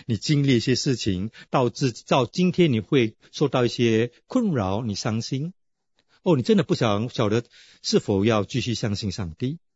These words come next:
或许将来的这一年，你日子会很平稳，而你觉得你不需要上帝。哦，这篇信息也是针对你的。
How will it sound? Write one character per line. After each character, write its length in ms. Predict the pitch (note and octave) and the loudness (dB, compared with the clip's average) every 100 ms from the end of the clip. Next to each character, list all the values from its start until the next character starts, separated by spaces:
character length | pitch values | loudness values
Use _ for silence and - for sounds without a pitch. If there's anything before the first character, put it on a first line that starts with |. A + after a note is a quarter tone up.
| _ _ _ _ - - - | _ _ _ _ -20 -20 -2
或 140 | - B3+ | 4 6
许 160 | F3+ | 6
将 240 | - A#3 A3+ | 6 4 6
来 160 | D3+ | 6
的 100 | D3 | 6
这 220 | - F3 | 6 6
一 80 | D#3+ | 6
年， 420 | C#3 G2+ F#2+ C#3+ - _ G3 F#3+ | 4 2 0 -2 -8 _ -18 -18
你 480 | - B2+ A#2+ B2+ D#3+ - _ _ | -4 0 2 0 -2 -8 _ _
日 180 | - G3 | 0 0
子 540 | - A2+ G#2 A2+ D3 - _ | 2 0 2 4 2 -2 _
会 220 | - C#3 | 0 0
很 200 | A2+ G2 | 0 -4
平 280 | - A#2 B2+ | -4 -2 0
稳， 220 | A2+ E3+ _ _ _ _ _ | -2 -4 _ _ _ _ _
而 100 | C3 | -2
你 160 | C3 F#2+ | -2 -4
觉 220 | - C#3 | -2 0
得 140 | F3+ B2+ | 2 0
你 80 | G#2+ | 0
不 160 | C#3 | -2
需 160 | - B2+ | 0 -2
要 80 | G#2 | -2
上 260 | - G#2 E2 | -6 -10 -8
帝。 180 | C3+ A#2 | -8 -6
哦， 180 | G3 G#3 | 0 0
这 100 | G3+ | 2
篇 160 | F3+ C#3+ | 0 0
信 180 | F3+ | 0
息 140 | C3 A#2+ | 0 0
也 80 | G#2+ | 0
是 140 | G#2+ | -2
针 240 | - A#2 | -4 -4
对 160 | A2 G#2 | 0 -2
你 140 | F2 | -2
的。 240 | D#2+ B2 | -8 -10